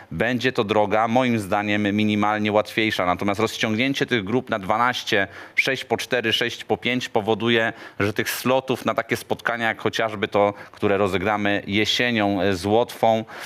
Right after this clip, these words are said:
mm, e, być może będzie, e, więcej i to chyba nie jest nic, e, dobrego, bo to spotkanie, zwłaszcza po takiej kompromitacji jak ta z Mołdawią, no nie wiem, na jakim stadionie się odbędzie, tego jeszcze, e, nie wiadomo. M-, prawdopodobnie będzie to narodowy, bo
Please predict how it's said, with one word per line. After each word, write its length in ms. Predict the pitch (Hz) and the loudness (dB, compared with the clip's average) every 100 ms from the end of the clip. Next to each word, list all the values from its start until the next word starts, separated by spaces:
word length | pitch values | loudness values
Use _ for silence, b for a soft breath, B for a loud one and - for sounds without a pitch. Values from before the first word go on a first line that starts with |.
| B - | B -4
mm, 320 | 98 98 98 | 0 2 2
e, 280 | 98 98 98 | 2 2 0
być 340 | 85 107 - | -4 -4 0
może 320 | 117 127 127 | 2 2 2
będzie, 560 | 110 110 104 107 110 - | 0 -2 0 2 2 2
e, 160 | 107 | 0
więcej 560 | 98 117 120 120 127 123 | 2 0 0 0 0 0
i 60 | 107 | 0
to 140 | 117 | -4
chyba 260 | - 104 104 | -2 -2 0
nie 180 | 104 | 0
jest 220 | 104 98 - | 0 0 -2
nic, 320 | 98 - - | -4 -2 0
e, 180 | 104 101 | 2 2
dobrego, 500 | 92 98 - 85 85 | 0 0 0 0 0
bo 120 | 85 | 0
to 100 | 92 | -4
spotkanie, 560 | - 101 - 104 101 | -4 -6 -2 -2 -2
zwłaszcza 360 | 90 95 101 104 | -2 0 0 -2
po 120 | - | -4
takiej 280 | - - 98 | -4 -4 -4
kompromitacji 920 | - 92 98 98 92 101 - - 101 B B - | -2 0 0 0 -2 -4 -4 -4 -4 B B -2
jak 200 | 101 - | -2 0
ta 180 | 104 | -2
z 380 | 98 - 104 101 | -2 -2 0 2
Mołdawią, 560 | 101 98 92 98 104 104 | 2 2 2 2 2 2
no 100 | 107 | 4
nie 200 | 123 120 | 4 2
wiem, 0 | 117 | 2
na 100 | 110 | 2
jakim 260 | 113 110 110 | 0 -2 -6
stadionie 440 | - 101 107 107 | 0 2 2 0
się 260 | 104 110 107 B B | 2 0 0 B B
odbędzie, 540 | - 104 104 104 98 117 | -2 0 0 0 0 0
tego 280 | 117 107 | 0 2
jeszcze, 680 | 107 107 123 110 101 92 101 | 2 2 0 0 2 2 2
e, 40 | 104 | 2
nie 100 | 110 | 2
wiadomo. 320 | 110 107 117 | 0 2 2
M-, 280 | 120 90 113 | 0 0 -2
prawdopodobnie 680 | - 117 113 110 117 123 120 | 0 0 0 0 0 2 0
będzie 200 | 120 113 | 0 0
to 120 | 113 | 0
narodowy, 480 | 107 110 113 113 92 | 2 2 2 2 2
bo 240 | 90 92 | 0 0